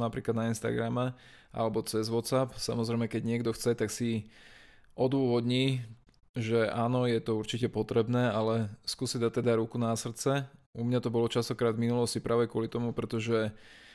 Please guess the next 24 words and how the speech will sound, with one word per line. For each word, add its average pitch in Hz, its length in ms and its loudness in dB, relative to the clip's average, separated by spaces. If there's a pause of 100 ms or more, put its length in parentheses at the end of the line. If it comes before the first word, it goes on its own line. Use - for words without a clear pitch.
(280)
som, 127 360 2
a, 123 200 4
scrolloval 123 760 4
Reelska, 123 400 4
zabával 117 440 2
som 117 160 -4
sa 110 120 -4
tam, 123 400 0 (120)
že 113 160 -6
to 113 140 -4
nebolo, 113 540 2 (160)
a, 110 260 -2
o 110 240 -8
nejakej 110 260 0
produktivite, 113 680 -2 (200)
bolo 110 240 -2
to 113 100 -4
skôr 113 440 2
o 117 120 -4
to, 110 240 -6
o 120 80 -4
tej 110 200 -2
zábave. 104 520 0 (1800)
A 127 340 4